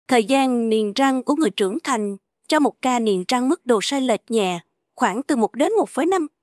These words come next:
Thời gian niềng các ca phức tạp như niềng răng hô, niềng răng móm nặng, cấp khỉnh nhiều hoặc cần phẫu thuật thì thời gian niềng răng có thể mất từ hai đến ba năm. Mặc dù niềng răng tốt nhất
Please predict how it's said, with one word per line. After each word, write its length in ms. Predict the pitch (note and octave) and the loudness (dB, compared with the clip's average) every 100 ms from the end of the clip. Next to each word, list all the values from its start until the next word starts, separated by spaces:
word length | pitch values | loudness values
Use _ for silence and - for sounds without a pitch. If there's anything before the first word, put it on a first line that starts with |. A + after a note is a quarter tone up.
| _ _ | _ _
Thời 180 | - A#3+ | 0 0
gian 360 | G#3+ B3 B3 A3 | 2 0 0 0
niềng 180 | G3+ | -2
các 200 | F#3+ F4 | -2 -6
ca 160 | - B3+ | -4 -4
phức 260 | - - - | -4 -6 -2
tạp 200 | A3+ - - | -4 -4 -4
như 160 | B3 | -2
niềng 200 | A#3 G3 F#3 | 0 0 -2
răng 200 | B3+ A#3+ | -6 -2
hô, 320 | B3+ C4 B3 _ _ _ _ _ - | 0 0 -2 _ _ _ _ _ -4
niềng 280 | C4 A#3+ A3+ | 0 0 0
răng 200 | D4 C#4+ | -2 0
móm 200 | C#4+ G4+ A4 | 0 0 -2
nặng, 240 | B3+ F#3 - _ | -4 -4 -10 _
cấp 140 | - - | -8 -6
khỉnh 300 | - G3+ C#4 | -4 -2 -2
nhiều 260 | F4 A#3+ G#3 _ _ | -2 -2 -4 _ _
hoặc 200 | - F3+ - | -4 -4 -2
cần 180 | B3 | -2
phẫu 180 | G#3+ G#3+ | 0 -4
thuật 200 | B3+ C#4 - | -2 -4 -4
thì 100 | B3 | -8
thời 180 | A#3+ G#3 | -4 -4
gian 280 | A#3+ D#4+ E4 | -2 0 0
niềng 180 | C#4 G3 | 0 0
răng 180 | D#4 D#4 _ _ _ | -2 -2 _ _ _
có 100 | - | -4
thể 160 | - G#3+ | 0 2
mất 200 | C4+ - - | 0 -2 0
từ 200 | G#3+ F#3 | 0 2
hai 180 | A#3+ | -2
đến 180 | A#3 C4+ A4 | 0 -2 0
ba 180 | D#4 D4+ | 0 0
năm. 260 | D4+ D#4 D4 _ _ _ | 0 -2 -4 _ _ _
Mặc 160 | - B3+ | -4 -4
dù 300 | - A#3+ A3 | 0 0 2
niềng 180 | G#3+ G#3+ G3 | 2 -2 -2
răng 160 | B3 | -2
tốt 220 | A3 E4+ - | -2 -4 2
nhất 200 | G4 | 2